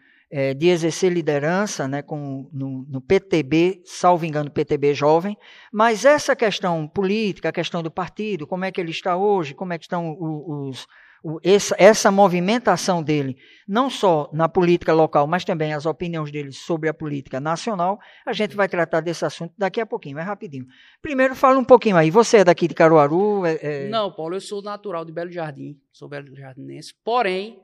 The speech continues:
Speaker 2: né, minha vida sempre foi um pedacinho em Belo Jardim e um pedacinho aqui, né? Meu, meu pai é Belo Jar-, de Belo Jardim, né, minha mãe é de Serra Talhada, nascida em Serra Talhada, mas cresceu em Belo Jardim. Porém, meus tios,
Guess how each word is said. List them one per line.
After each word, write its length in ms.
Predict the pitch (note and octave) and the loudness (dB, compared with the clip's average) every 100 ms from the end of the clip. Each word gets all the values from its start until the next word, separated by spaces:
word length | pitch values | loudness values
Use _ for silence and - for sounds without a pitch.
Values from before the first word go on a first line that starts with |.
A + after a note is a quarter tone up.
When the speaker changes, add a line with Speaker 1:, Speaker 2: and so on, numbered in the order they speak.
| _ | _
Speaker 2:
né, 200 | E3 E3+ | -18 -16
minha 500 | F3 G3 G3+ G3 F3 | -14 -16 -14 -14 -14
vida 300 | D#3+ F3+ F#3 | -14 -16 -16
sempre 360 | F#3 F#3+ G3 G3+ | -14 -16 -16 -20
foi 840 | - F3 F3 F#3 F#3 F3+ D#3 - | -18 -14 -14 -14 -16 -18 -18 -18
um 80 | E3+ | -16
pedacinho 720 | F3+ F3+ F#3 F#3 F#3 F#3 E3 | -10 -8 -8 -10 -12 -12 -12
em 80 | - | -12
Belo 180 | E3+ F3+ | -12 -10
Jardim 320 | F3+ F#3 G3 | -10 -12 -14
e 60 | A#3 | -18
um 60 | |
pedacinho 420 | A3 G#3 G3 G3 G#3+ | -14 -10 -10 -10 -14
aqui, 260 | G#3 C#3+ C3+ _ | -14 -20 _ _
né? 160 | - D3 | -20 -16
Meu, 220 | D#3+ E3 C#3 - _ _ | -12 -12 -16 -20 _ _
meu 160 | E3+ F#3 | -4 -4
pai 220 | F#3 D#3 | -2 -6
é 20 | |
Belo 200 | D3 D#3+ | -4 -8
Jar-, 280 | D#3 D#3+ E3 | -8 -8 -10
de 120 | D3+ | -12
Belo 180 | D#3 D#3+ | -12 -10
Jardim, 540 | E3+ F#3+ F3+ F#3 A3 A3 _ _ | -8 -10 -10 -14 -16 -18 _ _
né, 120 | D3+ D3+ | -14 -8
minha 180 | F#3 | -6
mãe 460 | F#3 E3 D#3 D3 C#3 | -6 -8 -8 -10 -14
é 140 | D3+ D3+ | -14 -16
de 80 | |
Serra 280 | D3+ D3 D3+ | -14 -14 -14
Talhada, 600 | D3+ F3 F3 E3 F3 G3+ | -12 -10 -8 -6 -8 -10
nascida 380 | E3 D#3+ D#3+ D3+ | -10 -10 -12 -16
em 20 | |
Serra 240 | D3+ D3+ D#3+ | -14 -16 -14
Talhada, 380 | F#3 F#3+ F#3+ F#3 | -12 -12 -10 -10
mas 260 | E3 D#3 | -10 -12
cresceu 560 | - D#3 D3+ D3+ C#3+ C3+ _ - | -16 -18 -16 -16 -16 -18 _ -18
em 120 | C#3+ | -14
Belo 180 | C#3+ D3 | -14 -12
Jardim. 480 | E3 F#3 E3+ F#3+ - _ _ _ | -10 -10 -10 -16 -18 _ _ _
Porém, 440 | B3+ B3+ G#3 A3 | 0 0 0 -4
meus 340 | G#3+ A3+ B3 - | -2 -2 -2 -8
tios, 540 | F#3 F#3 G#3+ - - | -12 -10 -10 -14 -20